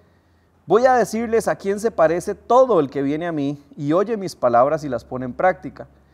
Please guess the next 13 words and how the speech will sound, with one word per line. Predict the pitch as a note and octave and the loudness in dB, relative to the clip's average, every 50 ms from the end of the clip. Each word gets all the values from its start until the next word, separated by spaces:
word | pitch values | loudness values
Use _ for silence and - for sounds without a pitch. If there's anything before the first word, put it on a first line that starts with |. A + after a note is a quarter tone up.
| _ _ _ _ _ | _ _ _ _ _
Se | - - G3 | -8 -6 -4
parece | G3 - F#3+ F#3+ A3+ A#3 F#3+ - F3+ F3+ - - | -2 0 0 2 2 0 0 0 -2 -2 -2 -2
a | - D#3+ | 0 0
un | D#3+ F3 G3 A3+ | 0 0 0 0
hombre | A#3 A3 G3+ F3+ F3+ G3 F#3+ F#3+ - - - | 0 0 0 0 -2 -4 -4 -6 -10 -6 -2
que | F3+ | 0
al | E3 D#3+ | 0 0
construir | - F3 D#3+ D3 - - F3+ G3 | 0 -4 -6 -6 -4 -4 -4 -4
una | A#3 A#3+ A3+ A3 | -2 -4 -4 -2
casa | - G3 F#3 F3+ G3+ G3 | 0 0 0 0 0 -4
cavó | - - D#3 D#3 D#3 D#3+ | -2 -2 -2 -2 -2 -2
bien | E3 E3+ E3 E3 | -4 -4 -2 0
hondo | F3 F3+ F3+ E3 C3 A#2 - | 0 0 0 -2 -4 -8 -12